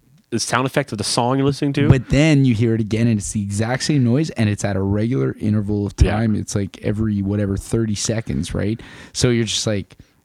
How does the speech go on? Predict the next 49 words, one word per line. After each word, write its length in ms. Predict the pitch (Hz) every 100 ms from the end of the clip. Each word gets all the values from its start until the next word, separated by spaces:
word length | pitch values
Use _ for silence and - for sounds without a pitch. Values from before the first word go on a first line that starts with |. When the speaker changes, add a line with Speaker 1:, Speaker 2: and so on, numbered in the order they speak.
| -
Speaker 2:
"Okay, 160 | 110 95
no, 240 | 95 95
no, 220 | 92 92 90 - -
that, 180 | 101 - 123 -
I 80 | 110
know 220 | 104 104
exactly 420 | 98 104 104 107
what 140 | 104 101
that 180 | 98
is," 300 | 98 101 104 -
and, 260 | 98 92
Speaker 1:
Yeah, 140 | 95 110
and 120 | 92
you 60 | 127
have 100 | 135
to 40 |
go 40 | 135
Speaker 2:
and 60 |
Speaker 1:
find 200 | 135 113
which 180 | 110 -
one 120 | 113
is 100 | 110
Speaker 2:
yeah, 60 | 98
Speaker 1:
it, 40 |
Speaker 2:
yeah, 100 | 101
Speaker 1:
which 120 | 104
Speaker 2:
yeah, 60 | 101
Speaker 1:
one. 140 | 98
Speaker 2:
yeah. 80 | 95 92 -
Speaker 1:
And 240 | 139 135 131
I 160 | - 120
don't 180 | 131 151
understand. 400 | 135 - 135 104
I 120 | 101
go 120 | 104
to 80 | 113
people's 220 | 117 104
houses 360 | 104 110 98 85
and 140 | 85
I 60 | 87
hear 320 | - 98 92
it, 160 | 87 - _ _ _ _ -
and 100 | 104
I'm 80 | 95
like, 120 | 87 _ _ _ _ -
"Don't 240 | 92 110 - _ - -
you 260 | 98 101 104
hear 200 | - 95
that?" 400 | 101 113 120 -